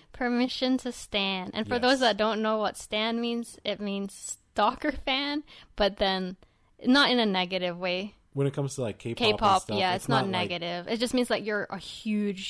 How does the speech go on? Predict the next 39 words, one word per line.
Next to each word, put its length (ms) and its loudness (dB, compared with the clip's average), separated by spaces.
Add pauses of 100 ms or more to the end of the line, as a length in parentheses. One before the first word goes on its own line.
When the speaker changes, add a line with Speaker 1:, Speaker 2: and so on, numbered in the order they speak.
(120)
Speaker 1:
huge 500 -2
fan 460 -2
of 140 -8
that 220 -2
group, 260 -8
Speaker 2:
The 80 4
Speaker 1:
basically. 320 4
Speaker 2:
negative 240 6
connotation 760 0
in 140 -8
terms 300 -4
of 120 -6
K-pop 520 -4
fans 400 -8
is 600 -6
what 100 -2
is 200 0
Speaker 1:
Saesung? 140 -2 (180)
Speaker 2:
Saesungs. 880 -4
Those 160 0
are 40 4
the 100 0
crazy 440 -6
ones 260 -4
that 200 -4
send 380 -6 (360)
letters 560 2
to 140 0
their, 220 0
like, 380 -6 (400)
s-, 140 -12 (140)
their 320 -2
idols 360 0
they're 120 -2
in 160 -4
love 220 0
with, 260 2 (360)
with, 200 -8
like, 200 -8